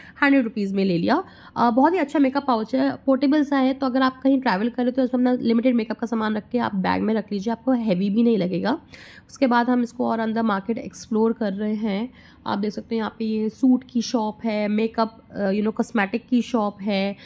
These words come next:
then shawl वगैरह की shop है। अगर आपको suit का कपड़ा लेना है तो उसकी shop है। तो काफ़ी ज़्यादा, अ, you know, variety थी and options were also there। उसके बाद हम आगे बढ़े और यहाँ पे ये वन फिफ्टी रुपीज के again woolen tops मिल रहे थे।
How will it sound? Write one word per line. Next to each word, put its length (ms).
then 420
shawl 420
वगैरह 240
की 140
shop 520
है। 60
अगर 100
आपको 420
suit 280
का 140
कपड़ा 320
लेना 260
है 160
तो 120
उसकी 340
shop 360
है। 120
तो 80
काफ़ी 380
ज़्यादा, 300
अ, 220
you 120
know, 140
variety 400
थी 120
and 60
options 580
were 140
also 300
there। 340
उसके 180
बाद 120
हम 100
आगे 260
बढ़े 260
और 100
यहाँ 280
पे 60
ये 140
वन 260
फिफ्टी 360
रुपीज 300
के 100
again 240
woolen 380
tops 400
मिल 140
रहे 120
थे। 220